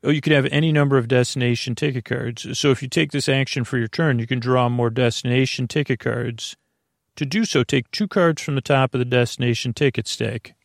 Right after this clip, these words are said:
Now, you have to keep one of these cards, uh, and you can keep both of them.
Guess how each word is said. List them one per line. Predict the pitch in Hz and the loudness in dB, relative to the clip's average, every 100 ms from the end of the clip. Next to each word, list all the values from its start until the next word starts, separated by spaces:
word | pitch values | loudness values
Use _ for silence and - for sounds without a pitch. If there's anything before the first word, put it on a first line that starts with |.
| _ _ _ _ _ _ _ _ _ - | _ _ _ _ _ _ _ _ _ -4
Now, | 127 | 0
you | 127 147 | 2 2
have | 160 | 0
to | - | -2
keep | 185 151 | -2 0
one | 127 127 147 156 | 0 2 4 4
of | 131 | 2
these | 139 135 - | 0 0 0
cards, | - 139 123 104 107 - | 2 4 4 2 -4 -6
uh, | 120 113 110 | -2 0 0
and | 123 117 117 | 2 2 0
you | 110 | -2
can | - 160 147 | 0 2 2
keep | - 131 110 | 2 -2 0
both | 123 135 139 - | 4 6 6 4
of | 110 113 | -2 -2
them. | 117 110 107 113 113 | -4 -4 -6 -6 -6